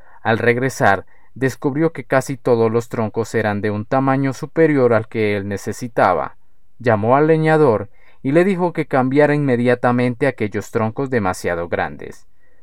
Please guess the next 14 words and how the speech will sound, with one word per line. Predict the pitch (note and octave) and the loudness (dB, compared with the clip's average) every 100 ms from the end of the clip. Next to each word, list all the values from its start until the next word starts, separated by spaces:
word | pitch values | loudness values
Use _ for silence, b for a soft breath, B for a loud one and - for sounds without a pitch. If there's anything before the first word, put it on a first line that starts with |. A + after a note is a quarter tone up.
| - | -8
"No | - A#3+ | 4 4
puedo | A#3+ G3 D3+ | 6 6 8
hacer | A#2 A2+ F#2+ | 6 4 2
esto", | G2+ - - F2 - - | 2 0 -6 -10 -10 -12
dijo | A#2+ C3+ C3 | -6 -2 0
el | |
leñador. | B2+ B2+ B2+ C3 C3 F2 - - - - - | 2 2 2 4 2 0 -6 -18 -20 -12 0
"Me | E3+ | 2
costaría | F#3+ E3 F3+ F#3 F#3+ | 2 2 4 4 4
más | E3+ D#3 C#3 | 6 6 4
de | C3+ | 2
lo | B2 | 0
que | A#2+ A#2+ | 2 4
vale | A#2+ C3 C3 | 6 6 4